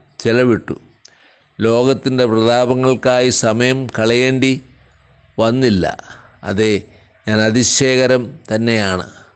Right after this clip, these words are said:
എന്നാൽ കൃപയാലത്രേ ഞാനാകുന്നു. സുവിശേഷ വേലയ്ക്കായി എനിക്ക് വിളി ലഭിച്ചപ്പോൾ സ്കൂൾ വിദ്യാഭ്യാസം അവസാനിപ്പിക്കാൻ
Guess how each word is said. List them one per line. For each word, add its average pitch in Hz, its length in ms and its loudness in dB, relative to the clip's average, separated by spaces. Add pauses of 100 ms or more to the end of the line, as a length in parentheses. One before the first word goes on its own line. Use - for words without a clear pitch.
(600)
എന്നാൽ 110 440 0 (1120)
കൃപയാലത്രേ 123 880 0 (1300)
ഞാനാകുന്നു. 104 720 -2 (840)
സുവിശേഷ 135 500 2 (120)
വേലയ്ക്കായി 135 600 2
എനിക്ക് 123 460 0
വിളി 110 280 2
ലഭിച്ചപ്പോൾ 120 840 0 (720)
സ്കൂൾ 139 380 0
വിദ്യാഭ്യാസം 127 680 0
അവസാനിപ്പിക്കാൻ 127 880 0